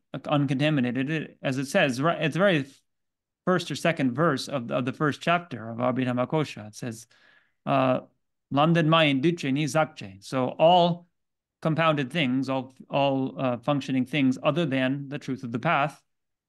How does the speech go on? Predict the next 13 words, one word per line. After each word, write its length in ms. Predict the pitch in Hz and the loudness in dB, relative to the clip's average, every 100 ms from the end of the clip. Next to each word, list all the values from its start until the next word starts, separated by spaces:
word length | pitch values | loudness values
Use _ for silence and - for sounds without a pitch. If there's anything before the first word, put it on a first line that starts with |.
| _ _ | _ _
are 460 | - 127 120 127 117 _ | -4 -2 -2 -4 -8 _
contaminated. 720 | 156 147 175 143 113 110 107 104 _ _ _ _ _ _ - | -4 0 2 2 -2 -8 -12 -18 _ _ _ _ _ _ -4
And 160 | 135 | 0
then 100 | 139 | 2
the 60 | 147 | 4
uncontaminated 540 | 175 160 151 151 147 | 2 2 2 2 2
also 420 | 160 170 165 151 135 | 4 4 2 0 2
includes, 600 | 127 123 135 117 110 - _ 135 | 0 0 -2 -4 -10 -18 _ -4
uh, 240 | 131 123 | 0 -2
truth 300 | 123 151 139 | 0 0 0
of 100 | 117 | -6
cessation 800 | - 127 - 202 - 131 123 - _ _ _ _ _ _ _ _ _ _ | -6 -8 0 2 2 0 -2 -4 _ _ _ _ _ _ _ _ _ _
and, 460 | 143 135 131 127 | -2 2 4 2